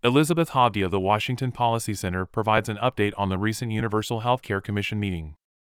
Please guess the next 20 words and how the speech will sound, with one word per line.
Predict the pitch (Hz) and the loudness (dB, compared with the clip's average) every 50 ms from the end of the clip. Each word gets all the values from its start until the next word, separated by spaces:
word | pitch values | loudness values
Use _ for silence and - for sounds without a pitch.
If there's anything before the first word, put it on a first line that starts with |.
| _ _ _ _ _ _ _ _ _ _ _ _ - | _ _ _ _ _ _ _ _ _ _ _ _ 2
By | 123 135 135 | 4 6 6
Elizabeth | 123 117 123 131 135 151 143 147 - | 4 4 2 0 0 0 -2 -2 0
Hovde | - 139 131 123 98 101 101 104 | 2 2 2 2 2 0 -4 -2
with | 104 104 - | -4 -4 -2
Washington | 107 110 117 117 - 127 120 120 127 117 | 0 0 0 0 0 -4 -6 -6 -6 -6
Policy | - 117 113 113 117 - - 104 | -4 -4 -4 -4 -4 -6 -8 -8
Center. | - 101 92 85 87 82 78 78 _ _ _ _ _ _ _ _ _ _ _ _ _ _ _ _ _ _ _ _ _ | -6 -6 -6 -6 -8 -10 -12 -14 _ _ _ _ _ _ _ _ _ _ _ _ _ _ _ _ _ _ _ _ _
A | - 120 | 4 6
large | 110 113 127 151 165 - | 8 8 6 6 4 2
part | - - 123 113 110 | 2 4 4 4 4
of | 107 | 4
the | 101 107 | 0 -2
December | 101 101 92 - 120 113 117 135 | -2 -2 -2 -2 -2 0 0 0
fourteenth | 131 - - 131 131 131 - 139 135 127 - | 0 0 0 -2 -2 -2 -2 -4 -4 -4 -4
meeting | 120 117 107 98 101 95 | -2 -2 -2 -2 -2 -2
of | 92 92 | -2 -2
the | 101 98 | -2 -2
Universal | 95 107 123 113 117 113 - - 120 110 | -2 -2 -2 -2 -2 -2 -2 -4 -4 -2
Healthcare | 117 131 135 - - - 107 104 | 0 -2 -2 -2 -2 -2 -4 -2
Commission, | - 107 98 92 87 - 90 90 92 | -2 -2 -2 -2 -2 -4 -6 -6 -6